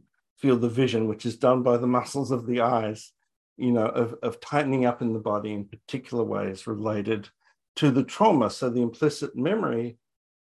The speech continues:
uh, end up in patterns of bodily organization, and something like Feldenkrais method can help people learn how to move and organize their body in different ways, and their attention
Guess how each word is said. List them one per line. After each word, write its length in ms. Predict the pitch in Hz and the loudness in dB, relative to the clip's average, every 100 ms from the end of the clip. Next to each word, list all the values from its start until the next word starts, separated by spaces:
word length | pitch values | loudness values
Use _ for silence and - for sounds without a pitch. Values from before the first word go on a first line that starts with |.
| _ - | _ -2
uh, 380 | 123 117 113 - - | 2 4 2 -2 -2
end 220 | 143 151 | 2 6
up 180 | 131 - | 4 2
in 100 | 123 | -6
patterns 380 | - 120 123 113 | -6 -8 -8 -10
of 100 | 110 | -6
bodily 320 | 107 107 110 | -4 -2 -2
organization, 1040 | 107 107 104 110 151 180 - 120 113 110 _ _ _ | -2 -4 -4 2 2 2 0 0 0 -2 _ _ _
and 180 | 127 131 | -2 -2
something 480 | - 151 151 151 139 | 2 0 2 2 2
like 180 | 120 117 | 2 0
Feldenkrais 580 | 120 113 120 113 110 | 0 -2 -4 -8 -8
method 360 | 120 104 - 113 | -8 -8 -10 -12
can 140 | - | -10
help 280 | 110 147 - | -4 -4 -4
people 420 | 135 123 120 120 - - _ _ _ | -8 -2 0 0 -4 -20 _ _ _
learn 460 | 123 120 135 131 127 | -4 2 4 4 4
how 340 | 120 139 131 | 2 0 2
to 80 | 127 | 2
move 460 | 120 117 110 107 123 | 0 0 -2 -2 -8
and 120 | 117 | -8
organize 500 | 127 123 120 107 104 | -4 -2 0 -2 -4
their 100 | 110 | -6
body 320 | 104 101 107 | -4 -6 -6
in 140 | 104 107 | -6 -6
different 300 | 104 127 104 | -8 -10 -6
ways, 320 | 95 92 - | -8 -8 -10
and 180 | - 139 | -2 0
their 200 | 160 180 | 2 0
attention 840 | 170 - 127 - 147 151 123 92 | 0 -2 -8 -4 -4 -4 -8 -8